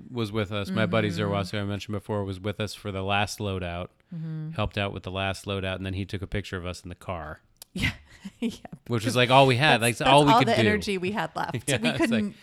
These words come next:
Speaker 2: possibly
Speaker 1: "The boys are sitting in the
Speaker 2: walk
Speaker 1: car.
Speaker 2: back
Speaker 1: Lean over,
Speaker 2: across
Speaker 1: take a
Speaker 2: the
Speaker 1: picture."
Speaker 2: driveway.
Speaker 1: Yeah.
Speaker 2: Yeah. Um, and I took some pictures of, like, the empty house, and that's what our older son had requested too. Um,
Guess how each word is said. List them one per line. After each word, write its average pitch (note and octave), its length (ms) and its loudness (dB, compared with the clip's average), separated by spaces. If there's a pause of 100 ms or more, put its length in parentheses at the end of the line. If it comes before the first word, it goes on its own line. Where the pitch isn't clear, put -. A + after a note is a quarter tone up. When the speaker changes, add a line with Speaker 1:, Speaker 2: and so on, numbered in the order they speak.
(140)
Speaker 2:
possibly - 260 2
Speaker 1:
"The C3 200 10
boys D#3+ 40 6
are E3 120 6
sitting E3+ 200 10
in D3+ 80 8
the C#3 60 6
Speaker 2:
walk - 60 -8
Speaker 1:
car. A2+ 420 8 (140)
Speaker 2:
back F3+ 220 4
Speaker 1:
Lean B2 220 8
over, A#2+ 240 10
Speaker 2:
across A#2 80 2
Speaker 1:
take A2+ 160 2
a - 20 0
Speaker 2:
the - 80 0
Speaker 1:
picture." G#2+ 320 4
Speaker 2:
driveway. E3 320 0
Speaker 1:
Yeah. F#2 260 -4
Speaker 2:
Yeah. - 340 -6 (640)
Um, D#3+ 680 -8 (240)
and E3+ 120 -10
I E3 80 -8
took F3 180 -12
some E3+ 140 -12
pictures E3 280 -8
of, D#3+ 140 -10
like, D#3 160 -8 (300)
the - 100 -8
empty E3 240 -10
house, C#3+ 800 -10
and D3 360 -10
that's C#3+ 240 -12
what D3 80 -12
our C#3+ 320 -12
older D3+ 240 -10
son D3+ 180 -14
had D3 160 -14
requested D#3+ 460 -16
too. C#4 320 -10 (580)
Um, F#3+ 800 -10